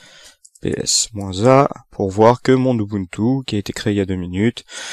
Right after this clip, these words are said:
euh, auprès de laquelle je suis sorti il y a vingt-deux secondes, est toujours présente, hein, mon, euh, mon conteneur test, mais qui n'est plus instancié évidemment.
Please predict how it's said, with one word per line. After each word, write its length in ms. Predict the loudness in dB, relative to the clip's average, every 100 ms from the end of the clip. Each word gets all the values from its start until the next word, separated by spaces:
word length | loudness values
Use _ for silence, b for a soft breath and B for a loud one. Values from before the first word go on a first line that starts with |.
| B B B B -4
euh, 480 | 0 2 2 -2 -6 -8
auprès 300 | -10 -10 -4
de 40 | -4
laquelle 280 | 0 0
je 140 | 0 -2
suis 180 | 0 2
sorti 400 | 2 2 0 0
il 40 |
y 40 |
a 60 | 0
vingt-deux 280 | -2 -4 -8
secondes, 500 | -6 0 2 2 -2 -4 -6
est 160 | -6
toujours 280 | -6 -6 -6
présente, 460 | -6 -2 0 0 0
hein, 180 | -2 -4 _ -6
mon, 420 | -4 -2 -2 -2
euh, 80 | -4
mon 180 | -4
conteneur 440 | -2 -2 0 -2 -2
test, 320 | -4 -6 -6 -18 _ _ _ _ -4 0
mais 140 | -2
qui 120 | -2
n'est 120 | -2 -2
plus 260 | -4 -4
instancié 500 | -2 -4 -4 -4 -4
évidemment. 300 | -6 -6 -8